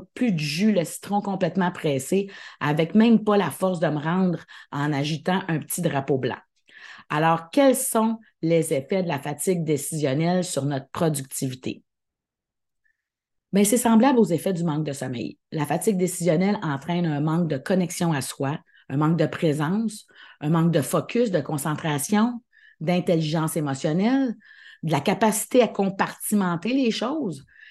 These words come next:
puis l'énergie puis la créativité nécessaires pour trouver des solutions à nos problèmes, d'évaluer les risques ou d'anticiper les conséquences si on prend telle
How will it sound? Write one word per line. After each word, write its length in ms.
puis 120
l'énergie 580
puis 100
la 40
créativité 640
nécessaires 520
pour 100
trouver 260
des 140
solutions 380
à 40
nos 140
problèmes, 560
d'évaluer 520
les 160
risques 480
ou 120
d'anticiper 640
les 140
conséquences 680
si 200
on 120
prend 240
telle 340